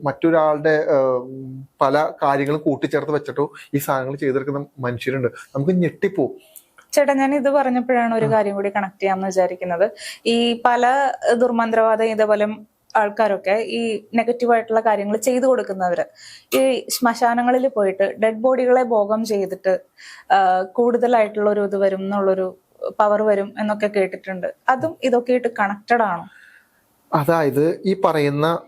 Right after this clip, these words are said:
Speaker 1: ദുർമന്ത്രവാദത്തിൽ ഇത്ര പെട്ട കാര്യങ്ങൾ ചെയ്യുമ്പോൾ അവരുടെ പ്രാർത്ഥന, അവരാരെയാണോ പ്രാർത്ഥിക്കുന്നത്, ആ, ആ സ്പിരിറ്റ് എന്താണോ, ആ സ്പിരിറ്റ് പ്രസാദിക്കും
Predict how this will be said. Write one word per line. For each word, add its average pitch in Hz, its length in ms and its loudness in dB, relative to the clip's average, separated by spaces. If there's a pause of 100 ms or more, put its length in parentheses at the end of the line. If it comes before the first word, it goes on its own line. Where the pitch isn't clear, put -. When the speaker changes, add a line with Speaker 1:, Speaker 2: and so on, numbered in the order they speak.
(140)
Speaker 1:
ദുർമന്ത്രവാദത്തിൽ 151 1120 0 (800)
ഇത്ര 190 480 -2
പെട്ട 202 420 -4 (140)
കാര്യങ്ങൾ 147 480 0 (160)
ചെയ്യുമ്പോൾ 127 520 0 (800)
അവരുടെ 190 420 2 (220)
പ്രാർത്ഥന, 170 580 2 (600)
അവരാരെയാണോ 175 760 2
പ്രാർത്ഥിക്കുന്നത്, 143 800 -2
ആ, 156 100 2 (280)
ആ 143 40 2 (280)
സ്പിരിറ്റ് 147 400 -2
എന്താണോ, 135 340 0 (100)
ആ - 20 -6
സ്പിരിറ്റ് 147 580 -4 (320)
പ്രസാദിക്കും 160 680 -2